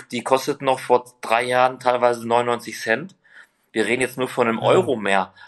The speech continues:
Speaker 1: Aber das Problem ist, das macht sich ja durchweg bei Schokolade, bei Chips, bei anderen Sachen, bei Obst, bei Milch. Das macht sich überall bemerkbar. Und viele Menschen, Alleinverdiener, drei Kinder,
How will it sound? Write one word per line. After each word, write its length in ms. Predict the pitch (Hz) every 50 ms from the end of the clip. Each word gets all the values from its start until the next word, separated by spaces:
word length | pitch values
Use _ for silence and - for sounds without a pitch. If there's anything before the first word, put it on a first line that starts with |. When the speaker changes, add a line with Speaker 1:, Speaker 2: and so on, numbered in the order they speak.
| - _ -
Speaker 1:
Aber 160 | 104 110 117
das 180 | 117 113 -
Problem 480 | - - 113 95 104 107 110 120 131 135
ist, 240 | 143 151 147 - -
das 160 | 117 110 113
macht 200 | 120 123 - -
sich 160 | - 123 -
ja 100 | 127 117
durchweg 560 | - - 113 107 113 - 113 113 - _ _
bei 160 | - 104 101 98
Schokolade, 840 | - - 113 - 107 104 123 135 135 135 131 127 123 123 123 120 120
bei 120 | 110 101
Chips, 560 | 98 - - 147 143 143 - - - - - _ _ _ _ _ -
bei 80 | - 107
anderen 380 | 90 113 147 180 190 165 131 110
Sachen, 220 | 98 196 - 101
bei 200 | 104 104 107 -
Obst, 640 | 117 131 135 139 135 135 - - - - - _ _ _ _ _ _ _
bei 120 | - 117 117
Milch. 500 | 117 127 127 131 135 135 131 - - _ _ _ _ _ _ _ _ _ _
Das 120 | _ - 113
macht 140 | 135 135 -
sich 100 | - 147
überall 280 | - - - 208 214
bemerkbar. 400 | 175 120 95 90 - - - 98
Und 80 | - -
viele 260 | - - 147 147 160
Menschen, 380 | 135 127 120 139 139 - - 120
Alleinverdiener, 640 | 101 98 95 117 131 - - 151 147 165 165 156
drei 220 | 147 - - 113 110
Kinder, 500 | - - - 123 135 143 170 208 -